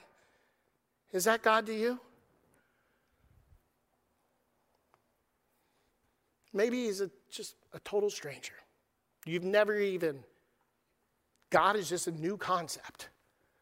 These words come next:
It's a new thing that's in your brain now. And it's just been a complete stranger all these years.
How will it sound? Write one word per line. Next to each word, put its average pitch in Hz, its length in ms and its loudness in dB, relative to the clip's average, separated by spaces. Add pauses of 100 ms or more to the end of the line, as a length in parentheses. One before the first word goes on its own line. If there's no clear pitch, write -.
(680)
It's 147 100 -10
a 180 80 0
new 214 480 4 (220)
thing 240 520 6
that's 185 300 4
in 226 140 6
your 233 120 10
brain 226 380 6
now. 151 340 2
And 156 100 -6
it's 208 240 6
just 208 440 0
been 269 160 10
a 262 60 6
complete 233 400 0
stranger 202 520 2
all 160 140 6
these 151 220 -2
years. - 360 -10